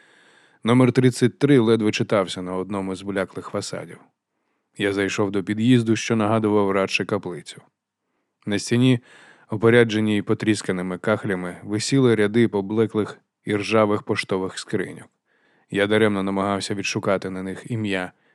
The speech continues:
Міхала Колвеника, коли почув за спиною чиєсь тяжке дихання. Обернувшись, я побачив висле обличчя старенької, що сиділа в комірці портьє.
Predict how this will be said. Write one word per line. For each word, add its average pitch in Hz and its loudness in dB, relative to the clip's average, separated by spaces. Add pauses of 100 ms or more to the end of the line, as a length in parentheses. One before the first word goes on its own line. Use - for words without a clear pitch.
(160)
Міхала 110 2
Колвеника, 90 -2 (440)
коли 104 0
почув 107 0
за 101 -6
спиною 110 -2
чиєсь 92 -6
тяжке 92 -6
дихання. - -16 (880)
Обернувшись, 113 0
я 101 -2
побачив 98 -2 (360)
висле 120 4
обличчя 104 0
старенької, 113 -2
що 101 -4
сиділа 104 -2
в 92 -4
комірці 98 -8
портьє. - -12